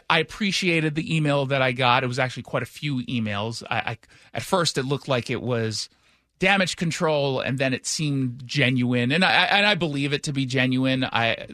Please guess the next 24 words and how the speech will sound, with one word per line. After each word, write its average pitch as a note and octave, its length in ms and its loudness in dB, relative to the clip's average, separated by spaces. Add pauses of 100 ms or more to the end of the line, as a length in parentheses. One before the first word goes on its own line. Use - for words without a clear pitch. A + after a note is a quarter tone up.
(560)
you - 80 -6
know, C3 160 0
the, D3+ 300 -4
one E3 220 0
of D3+ 80 0
the D3+ 120 2
original C#3 360 -2
contacts C#3+ 640 0
who D3 80 -6
tried C3+ 300 -2
to B2 80 -8
get B2+ 260 -4
me B2 300 -2 (160)
involved B2+ 640 -2
was A#2+ 180 -4
the B2 80 -6
one B2 300 0
who A#2+ 360 -2
reached B2+ 300 -4
out D#3+ 200 2
to D3+ 100 -8
me C3 120 0
after A#2 240 -4
seeing B2 460 -2